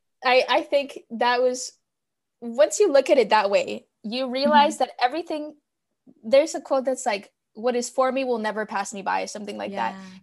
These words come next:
Speaker 1: And I, I think that's, that's the biggest thing. Like, yeah, it could be sad that I'm single right now, but I also know that, like, I'm single for a reason. And I, I think I'm single because I, I do have all these poems that I need to, like, pour out. And I, I think we're meant to be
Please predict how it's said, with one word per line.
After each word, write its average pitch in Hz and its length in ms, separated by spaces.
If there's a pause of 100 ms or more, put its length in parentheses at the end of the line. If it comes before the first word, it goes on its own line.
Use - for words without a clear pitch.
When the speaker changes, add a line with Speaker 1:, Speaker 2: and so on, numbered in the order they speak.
Speaker 1:
And 226 140
I, 214 200
I 233 140
think 226 200
that's, - 380 (160)
that's 220 280
the 214 80
biggest 202 320
thing. 202 140
Like, 175 220 (340)
yeah, 294 280
it 262 60
could 269 140
be 254 120
sad 262 280
that 247 80
I'm 233 100
single 240 280
right 196 160
now, 190 160
but 214 120
I 226 80
also 233 220
know 226 220
that, 208 200 (420)
like, 220 160
I'm 226 160
single 247 320
for 226 140
a 196 40
reason. 240 280
And 208 120
I, 202 220
I 226 100
think 233 160
I'm 220 120
single 240 280
because 208 300
I, 196 280 (200)
I 220 140
do 247 400 (320)
have 240 360
all 233 200
these 226 400 (100)
poems 285 380
that 226 100
I 220 80
need 233 140
to, 233 100
like, 202 200
pour 254 220
out. 262 200
And 220 100
I, 214 140 (580)
I 240 140
think 269 260 (160)
we're 240 280
meant 233 320
to 240 100
be 220 400